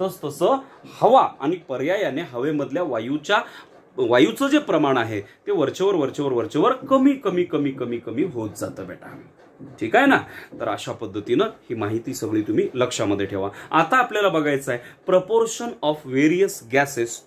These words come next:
in the air. हवेमध्ये कुणाला किती मोठा प्लॉट दिलेला आहे, किती मोठा प्लॉट दिलेला आहे म्हणजे किती जागा आहे किंवा कुणाचं प्रमाण किती आहे हवेमध्ये, ते आपल्याला बघायचं आहे. ओके,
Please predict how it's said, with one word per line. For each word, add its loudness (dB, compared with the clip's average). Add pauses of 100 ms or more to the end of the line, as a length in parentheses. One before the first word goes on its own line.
(200)
in -6
the 0 (220)
air. -4 (460)
हवेमध्ये 4 (360)
कुणाला 0 (300)
किती -6
मोठा -2
प्लॉट 0
दिलेला 0
आहे, -2 (760)
किती 2
मोठा 2
प्लॉट -2
दिलेला 2
आहे 2
म्हणजे -2
किती -6
जागा 2
आहे -2
किंवा -4
कुणाचं 0
प्रमाण 0
किती -2
आहे 2
हवेमध्ये, -2 (280)
ते 2
आपल्याला 2
बघायचं -4
आहे. -12
ओके, 2